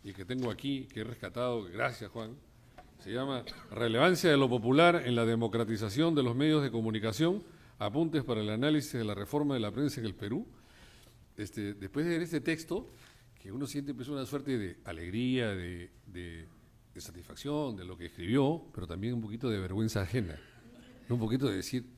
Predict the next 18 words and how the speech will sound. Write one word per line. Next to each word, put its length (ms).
"Uy, 160
mira 220
las 120
cosas 240
que 100
me 120
he 20
atrevido 380
a 40
decir", 460
¿no? 200
Me 80
he 40
atrevido 240
a 20
decir, 220
es 40
verdad. 320